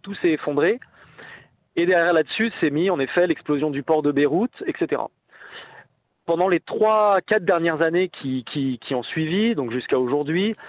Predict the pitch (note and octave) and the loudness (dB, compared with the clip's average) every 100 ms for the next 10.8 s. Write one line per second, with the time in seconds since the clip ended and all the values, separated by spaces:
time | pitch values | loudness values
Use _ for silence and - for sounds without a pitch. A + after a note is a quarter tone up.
0 | - - - B2 B2+ B2+ - F#3+ - - | -20 -20 -8 0 2 2 0 -2 0 2
1 | G3+ G3 D3+ C#3 A#2 B2+ D3 - E3+ - | 4 2 0 0 2 0 -2 -2 -2 0
2 | A#3+ C#3 B2 C3 - C#3 C3+ F3 E3+ B2+ | -2 0 0 0 -2 -2 -2 -2 0 0
3 | B2+ A#2 A#2+ C3 C#3+ E3 E3+ C3 A2+ - | 0 0 0 0 2 0 0 0 -2 -4
4 | D3+ C3 - B2 A#2+ - A#2 - C3+ B2 | -4 -2 -2 -6 -6 -6 -6 -6 -6 -2
5 | A2 A#2 A2+ A#2 A#2+ A#2+ A#2 - D#3 B2 | 0 0 0 -2 -4 -2 -4 -2 -4 0
6 | C3+ G#3+ B2 A#2+ D#3+ C3 - - - A2 | 0 0 -2 -2 -2 -2 -8 -20 -10 -2
7 | B2+ - F3+ B2+ - G3+ F#3 G#3+ - _ | 0 2 2 2 0 2 2 0 -2 _
8 | - - - C#3+ C#3 D3+ D3 C3 - - | -20 -20 -10 -4 0 2 2 0 -4 -4
9 | G3+ G3+ D3+ C3 D3 - E3 C#3+ A#2+ C#3 | 0 2 2 0 -4 -2 -2 0 -4 -2
10 | D3 - - D#3+ D#3+ B2+ A#2+ A2+ | -2 -4 -6 -6 -4 0 2 2